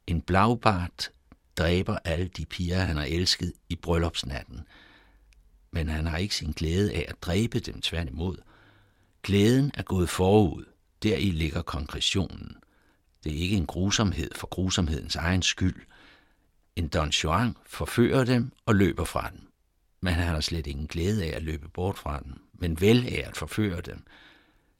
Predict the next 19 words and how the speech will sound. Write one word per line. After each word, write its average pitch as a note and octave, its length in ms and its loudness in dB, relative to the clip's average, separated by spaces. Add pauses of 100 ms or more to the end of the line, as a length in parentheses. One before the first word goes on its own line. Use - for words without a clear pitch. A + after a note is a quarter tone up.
(140)
Det G#2 140 4
er F#2+ 60 0
altså E2 180 -4
ingenlunde F2 640 2
denne E2 360 2
abstrakte - 640 -2
grusomhed. F2 720 -2 (2000)
Således C3+ 440 2
ser - 280 2
jeg, C3+ 240 2
jo A#2+ 120 2
mere A#2 200 2
jeg C#3+ 120 0
overvejer G2 440 -2
den F2+ 180 -6
sag, E2 300 -4 (680)
at A2 100 6
min A2+ 200 4
praksis - 880 -2